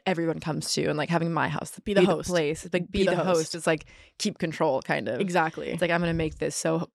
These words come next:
Speaker 1: homey."
Speaker 2: You're gonna make what you, what you had and what, what was
Speaker 1: Yes,
Speaker 2: lost. And I think it's
Speaker 1: yes.
Speaker 2: interesting because, at least for me, I remember whenever everyone would ask me what's important to me, it's like, "Family, number one." Like, it was just such a protected thing, and I never thought in a million years that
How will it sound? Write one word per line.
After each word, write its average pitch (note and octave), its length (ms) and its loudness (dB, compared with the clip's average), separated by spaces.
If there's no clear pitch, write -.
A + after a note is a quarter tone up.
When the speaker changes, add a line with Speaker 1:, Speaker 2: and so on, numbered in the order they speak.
Speaker 1:
homey." D#3+ 400 2
Speaker 2:
You're G3+ 100 6
gonna F#3+ 140 2
make E3+ 400 -2
what F3 260 0
you, E3 240 -4
what F3+ 160 0
you E3 100 0
had D3+ 300 -2
and D#3 80 -2
what, - 160 -2
what E3+ 200 0
was E3 100 4
Speaker 1:
Yes, F3 100 6
Speaker 2:
lost. D#3 300 2
And F3 100 0
I F3+ 80 6
think C4 160 4
it's A#3+ 100 -2
Speaker 1:
yes. - 60 -2
Speaker 2:
interesting A3+ 400 -2
because, F3+ 340 -2
at G#3+ 80 2
least A#3 160 -2
for G3+ 100 0
me, F#3 140 0
I F3 40 2
remember E3 580 0
whenever F3+ 260 -2
everyone E3+ 180 0
would E3+ 140 -2
ask F3+ 200 -2
me G3 60 -4
what's F#3+ 140 -4
important - 360 0
to - 80 -4
me, - 140 -2
it's - 160 -10
like, - 180 -12
"Family, A#3 460 -2
number C4 220 -2
one." B3+ 340 0
Like, F#3 220 -2
it G3 80 -2
was F#3+ 120 2
just G3 180 -4
such A3 180 0
a G3 80 4
protected F#3+ 480 -2
thing, F#3+ 160 2
and F3+ 80 2
I E3+ 40 -2
never F#3+ 480 -2
thought E3 280 0
in E3+ 60 0
a E3+ 40 0
million E3+ 240 0
years D#3 220 -2
that - 140 -2